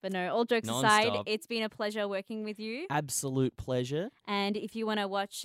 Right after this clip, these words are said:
Speaker 1: this man in action,
Speaker 2: Mm-hmm.
Speaker 1: Steve-O Live on Twitch.
Speaker 2: Mm-hmm. Um, you know, with all the, uh, all the finest of gameplay and banter.
Speaker 1: Mm-hmm.
Speaker 2: And, uh, we might crack open a couple of beers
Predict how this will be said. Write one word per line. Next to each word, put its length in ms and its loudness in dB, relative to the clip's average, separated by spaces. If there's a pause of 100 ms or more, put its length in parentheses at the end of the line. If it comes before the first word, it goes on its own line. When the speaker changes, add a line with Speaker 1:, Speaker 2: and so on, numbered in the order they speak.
Speaker 1:
this 220 -10
man 240 -2
in 100 -8
action, 540 -6
Speaker 2:
Mm-hmm. 240 -4
Speaker 1:
Steve-O 300 4
Live 380 4
on 140 -2
Twitch. 560 -10
Speaker 2:
Mm-hmm. 1040 -6
Um, 540 0
you 120 -4
know, 180 -4 (180)
with 160 -2
all 160 2
the, 340 -2
uh, 280 0
all 180 -2
the 80 -4
finest 760 -6 (180)
of 160 -6
gameplay 500 -4
and 140 -4
banter. 560 -4 (600)
Speaker 1:
Mm-hmm. 440 -8
Speaker 2:
And, 280 -6
uh, 80 -2
we 120 -4
might 220 -4
crack 220 -6
open 220 -4
a 60 -6
couple 200 -4
of 80 -6
beers 440 -8